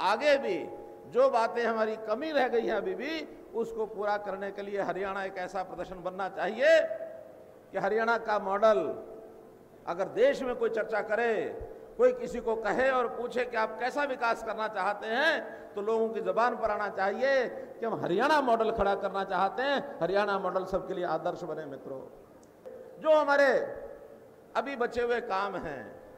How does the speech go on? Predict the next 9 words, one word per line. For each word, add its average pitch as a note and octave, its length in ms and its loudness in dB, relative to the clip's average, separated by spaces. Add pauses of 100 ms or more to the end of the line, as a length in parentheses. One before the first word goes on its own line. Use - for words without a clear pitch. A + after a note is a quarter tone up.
(320)
चाहे A3+ 240 4
शहरों A3+ 360 2
के A#3+ 120 -2
अंदर C#4 400 2 (640)
हमारे B3+ 260 0
विकास B3 420 2
की B3+ 160 -8
बात A#3 280 2
है, F#3+ 180 -2